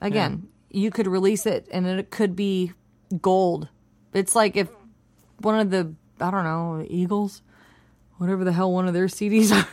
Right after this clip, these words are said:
Speaker 1: Like, I don't, I couldn't tell you a single Eagle C D. But, um,
Speaker 2: You shouldn't say that on this podcast.
Speaker 1: I don't care. I don't care. I'm indifferent. I couldn't tell you. It's like if they were to, you know what I'm, just drop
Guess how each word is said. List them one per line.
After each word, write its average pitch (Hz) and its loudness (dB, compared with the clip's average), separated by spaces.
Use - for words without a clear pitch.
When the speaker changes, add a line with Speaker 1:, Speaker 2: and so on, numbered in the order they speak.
Speaker 1:
Like, 214 2
I 185 4
don't, 190 0
I 180 -8
couldn't 180 -2
tell 180 -2
you 165 0
a 165 -2
single 160 -4
Eagle 165 0
C 156 -10
D. - -10
But, 180 4
um, 165 2
Speaker 2:
You 120 -8
shouldn't 113 -10
say 98 -10
that 98 -8
on 101 -10
this 104 -12
podcast. 110 -10
Speaker 1:
I 180 0
don't 170 -2
care. 165 0
I 208 0
don't 220 0
care. 196 2
I'm 180 2
indifferent. 165 -2
I 180 -8
couldn't 156 -4
tell 156 -6
you. - -8
It's - 0
like 233 4
if 190 0
they 226 4
were 214 2
to, 196 2
you 277 4
know 285 8
what 302 6
I'm, 262 2
just - -2
drop 202 6